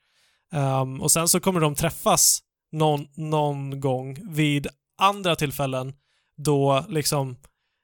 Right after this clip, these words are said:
de här tidsdimensionerna öppnas och kommer nära varandra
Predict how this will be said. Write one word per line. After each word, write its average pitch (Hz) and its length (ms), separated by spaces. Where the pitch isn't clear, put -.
de 160 140
här 151 120
tidsdimensionerna 151 1160
öppnas 175 680
och - 360
kommer 151 220
nära 156 340
varandra 123 560